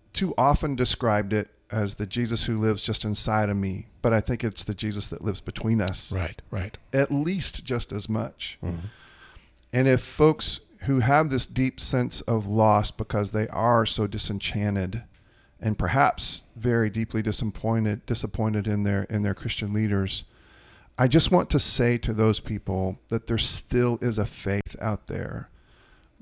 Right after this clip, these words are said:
Speaker 1: that can, that can capture your imagination and warm your heart and at the same time equip you to be the person who works on those very important issues of person-to-person,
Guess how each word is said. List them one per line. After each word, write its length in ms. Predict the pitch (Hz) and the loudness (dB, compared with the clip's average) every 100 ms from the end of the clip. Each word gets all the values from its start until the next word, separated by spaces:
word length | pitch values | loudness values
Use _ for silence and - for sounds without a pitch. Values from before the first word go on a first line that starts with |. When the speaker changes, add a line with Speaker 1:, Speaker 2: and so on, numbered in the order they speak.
| 107 | 0
Speaker 1:
that 300 | 113 101 - | 2 2 0
can, 480 | - 104 101 98 - _ _ _ _ _ _ _ _ _ _ _ - _ - _ | -2 2 2 0 -4 _ _ _ _ _ _ _ _ _ _ _ -20 _ -20 _
that 140 | 113 - | -6 -4
can 160 | 120 | -2
capture 420 | - 135 - - | 0 0 -2 0
your 140 | 160 143 | 0 2
imagination 1080 | 127 113 117 110 107 104 101 - 101 101 98 | 2 2 2 2 0 0 0 -2 0 -2 -2
and 240 | 104 101 | -2 0
warm 200 | 104 127 | 2 2
your 140 | 117 110 | 2 0
heart 360 | - 110 107 | 0 2 2
and 120 | 110 104 | 0 -2
at 100 | - | -2
the 80 | |
same 340 | 101 - 120 113 | -4 -2 0 0
time 360 | - 110 110 104 | -2 -2 -2 -2
equip 340 | - 131 117 | -2 -4 -4
you 100 | 110 | -8
to 140 | - 104 | -8 -6
be 160 | 110 | -4
the 100 | 107 | -4
person 440 | 98 113 101 110 101 | -4 -6 -6 -6 -4
who 100 | 107 | -4
works 400 | 95 107 - 107 | 0 -2 -2 -6
on 100 | 101 | -4
those 160 | 98 | -4
very 280 | 101 - 107 | -6 -10 -8
important 500 | 101 - - - 95 | -8 -8 -8 -10 -10
issues 600 | 98 107 - 98 98 95 - | -8 -8 -8 -8 -8 -10 -10
of 300 | 110 101 - | -10 -10 -8
person-to-person, 960 | - 110 107 95 - 104 107 107 101 | -8 -8 -10 -10 -8 -8 -6 -6 -8